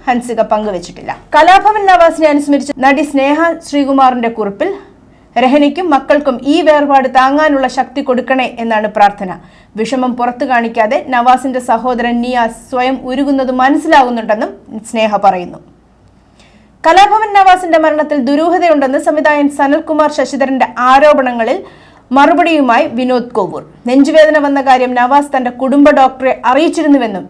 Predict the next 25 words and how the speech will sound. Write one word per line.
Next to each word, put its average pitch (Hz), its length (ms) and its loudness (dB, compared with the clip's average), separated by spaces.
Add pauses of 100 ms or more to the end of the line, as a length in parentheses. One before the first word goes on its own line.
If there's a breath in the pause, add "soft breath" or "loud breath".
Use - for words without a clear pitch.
(140)
എന്നാൽ 294 280 2
സിനിമാ 359 400 0
സെറ്റിലെ 302 420 -2
ആരോടും 277 540 0
ഈ 277 140 0
വിഷയം 262 460 -4
പറഞ്ഞിരുന്നില്ലെന്നും 269 880 0 (380 loud breath)
വിനോദ് 277 360 2
കോവൂർ 226 380 -2
പറയുന്നു. 180 320 -4 (220)
സെറ്റിൽ 254 240 -2
വെച്ച് 285 200 0
നവാസിന് 269 600 0
നെഞ്ചുവേദന 277 560 0
വന്നുവെന്ന് 254 880 -4 (120)
വിനോദ് 294 440 2
കോവൂർ 247 380 0
വെളിപ്പെടുത്തിയിരുന്നു. 220 960 -6
ഡോക്ടറെ 285 300 2
വിളിച്ച് 269 260 -6
സംസാരിച്ച 262 500 -2
ശേഷം 240 500 -6
ഷൂട്ടിന് 349 520 0
ബുദ്ധിമുട്ടാകേണ്ട 294 800 0
എന്ന് 262 280 2